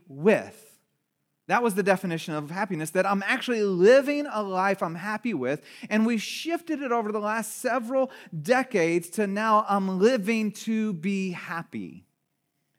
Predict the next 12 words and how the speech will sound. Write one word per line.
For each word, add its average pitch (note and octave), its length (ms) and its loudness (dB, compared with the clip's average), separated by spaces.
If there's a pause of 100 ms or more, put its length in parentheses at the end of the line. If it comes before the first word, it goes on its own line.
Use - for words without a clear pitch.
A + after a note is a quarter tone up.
That F3+ 200 2
life G3+ 500 2
and F3+ 120 -4
all G3+ 260 6
that A3 140 2
I G#3 120 0
have F3+ 500 -4
is F3+ 260 2
to F#3 180 -2
exist E3+ 600 -4
for E3 240 -4
this E3+ 280 -2